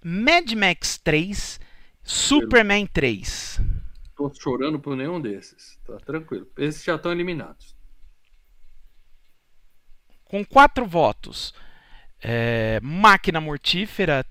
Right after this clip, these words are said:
Speaker 1: é, três, e Hellraiser dois, Renascido das Trevas, o Hellbound.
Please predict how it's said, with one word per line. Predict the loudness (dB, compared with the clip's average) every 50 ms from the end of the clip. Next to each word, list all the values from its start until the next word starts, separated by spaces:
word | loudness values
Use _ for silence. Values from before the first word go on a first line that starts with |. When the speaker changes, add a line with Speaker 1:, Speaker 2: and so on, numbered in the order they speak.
| -10 -18 -20 -20 -20 -20 -20 -20 -14 -10
Speaker 1:
é, | -6 -6 -4 -4 -6 -4
três, | -2 0 2 2 2 2 0 -2 -4 -6 -8 -10 -12 -16 -20 -20 -20 -20 -4 2
e | 4 6 8
Hellraiser | 8 8 8 8 8 6 6 6 6 4 2 2
dois, | 2 2 0 0 0
Renascido | 0 -2 -2 -2 -2 -2 -4 -2
das | 0 2 2 2 2
Trevas, | 2 4 4 4 4 2 -2 -4 -4
o | -6 -6 -8 -8 -8 -2 2
Hellbound. | 2 2 4 2 -2 -2 -6 -12 -18 -20 -20